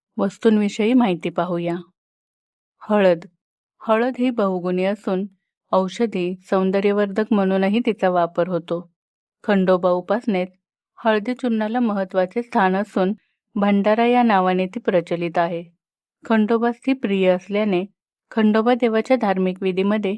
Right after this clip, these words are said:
तिचा समावेश असतो. धार्मिक कथांमधून शंकरांनी तिची निर्मिती केल्याचे मानले जाते. शिवसभेत सर्व गण बसलेले असताना त्या सर्वांचा गौरवर्ण पाहून रजनीला आपल्या कृष्णवर्णाची खंत वाटली.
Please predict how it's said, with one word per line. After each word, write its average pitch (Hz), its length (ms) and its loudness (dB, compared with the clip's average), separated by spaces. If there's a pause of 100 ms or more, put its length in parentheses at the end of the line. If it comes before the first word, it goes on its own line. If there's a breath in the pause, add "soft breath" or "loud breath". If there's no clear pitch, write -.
(340)
तिचा 208 220 0
समावेश 175 560 -2
असतो. 170 440 -4 (440)
धार्मिक 220 540 2
कथांमधून 214 640 0 (400)
शंकरांनी 208 760 2
तिची 220 220 -4
निर्मिती 190 480 0
केल्याचे 185 420 -2
मानले 175 420 2
जाते. 170 380 -2 (680)
शिवसभेत 240 720 0
सर्व 185 360 0 (120)
गण 185 180 0
बसलेले 180 480 -2
असताना 180 520 -2 (560)
त्या 254 100 0
सर्वांचा 196 600 0 (120)
गौरवर्ण 196 640 -2
पाहून 202 420 0 (480)
रजनीला 202 600 0
आपल्या 220 320 0
कृष्णवर्णाची 202 920 0
खंत 180 320 -2
वाटली. 170 460 -4